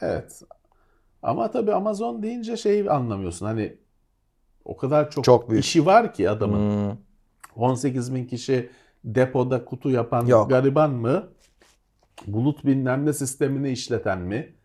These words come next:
Speaker 1: Twitch mi? <laughs> Hepsi Amazon.
Speaker 2: Hepsi Amazon,
Speaker 1: Hepsi
Speaker 2: doğru.
Speaker 1: Amazon. Kindle mı? Ee, on sekiz. Gerçi her bölüme dokunacaktır.
Speaker 2: Evet.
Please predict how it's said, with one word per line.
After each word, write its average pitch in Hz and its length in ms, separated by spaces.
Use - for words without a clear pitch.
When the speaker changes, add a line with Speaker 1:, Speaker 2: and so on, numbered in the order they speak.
Speaker 1:
Twitch 151 360
mi? 113 260
<laughs> - 100
Hepsi 190 300
Amazon. 95 400
Speaker 2:
Hepsi 101 260
Amazon, 92 240
Speaker 1:
Hepsi 160 220
Speaker 2:
doğru. 127 80
Speaker 1:
Amazon. 110 480
Kindle 151 340
mı? 135 400
Ee, - 40
on 139 180
sekiz. 127 400
Gerçi 214 300
her 226 320
bölüme 170 340
dokunacaktır. 170 840
Speaker 2:
Evet. 110 340